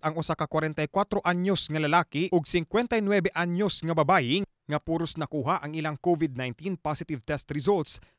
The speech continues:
sa usa ka pribadong laboratorio sa syudad. Samtang usa ka baynte anyos ug treinta y kwatro anyos nga puros lalaki ang natakdan sab sa Delta variant.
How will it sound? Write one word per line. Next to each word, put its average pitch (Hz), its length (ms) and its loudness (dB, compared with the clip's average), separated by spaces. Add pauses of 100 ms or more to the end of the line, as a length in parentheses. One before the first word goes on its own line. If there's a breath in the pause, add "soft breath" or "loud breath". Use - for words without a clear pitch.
(120)
sa 175 160 2
usa - 160 -6
ka 170 160 0
pribadong 165 480 -2
laboratorio 151 720 -2
sa 160 160 -4
syudad. 170 320 -2 (720)
Samtang 269 400 4
usa 240 160 -2
ka 226 80 2
baynte 202 320 2
anyos 190 480 0
ug 165 160 -6
treinta 240 320 -2
y 214 80 -2
kwatro 196 320 -2
anyos 180 480 -2
nga 165 80 0
puros 175 400 0
lalaki 151 560 0
ang 156 180 -2
natakdan 156 380 -4
sab 170 240 -2
sa 175 100 -4
Delta 160 300 0
variant. 165 420 0